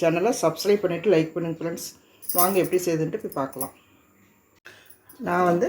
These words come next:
ஒரு இரநூறு கிராம் வேர்க்கடலை எடுத்து வச்சிருக்கிறேன். இது வந்து பச்சை வேர்க்கடலை தான், வறுக்காத க-, கடலை தான். ஒரு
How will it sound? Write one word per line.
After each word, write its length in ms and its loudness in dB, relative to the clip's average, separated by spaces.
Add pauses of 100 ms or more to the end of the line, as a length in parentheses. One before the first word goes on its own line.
(120)
ஒரு 140 8 (140)
இரநூறு 420 4
கிராம் 240 2 (380)
வேர்க்கடலை 460 4
எடுத்து 200 -4
வச்சிருக்கிறேன். 560 -4
இது 160 8
வந்து 160 4 (100)
பச்சை 340 4
வேர்க்கடலை 520 4
தான், 100 -4 (600)
வறுக்காத 480 6 (120)
க-, 160 -2 (120)
கடலை 360 2
தான். 140 0 (340)
ஒரு 120 4